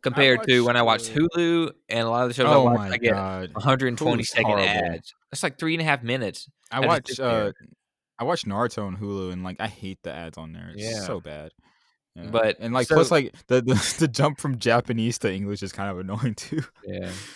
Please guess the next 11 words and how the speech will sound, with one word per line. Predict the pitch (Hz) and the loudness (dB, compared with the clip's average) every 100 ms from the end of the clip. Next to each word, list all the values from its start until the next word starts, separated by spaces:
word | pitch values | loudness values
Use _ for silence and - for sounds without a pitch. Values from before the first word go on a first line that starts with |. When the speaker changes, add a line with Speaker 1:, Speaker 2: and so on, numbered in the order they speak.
| - _ _ _ _ _ 107 | -20 _ _ _ _ _ -16
Speaker 2:
Yeah. | 95 92 | -14 -12
Speaker 1:
Yeah. | 90 90 - - | -14 -16 -10 -2
But | 135 | 4
there's, | 165 147 | 4 4
there's | 131 143 170 | 0 2 2
shows | - 151 147 131 | 2 2 2 2
I'm | 123 110 | 0 -2
currently | 135 127 | -2 0
watching | 117 117 117 | 0 -2 -6
on | 101 | -8
Hulu | 113 120 117 | -6 -4 -4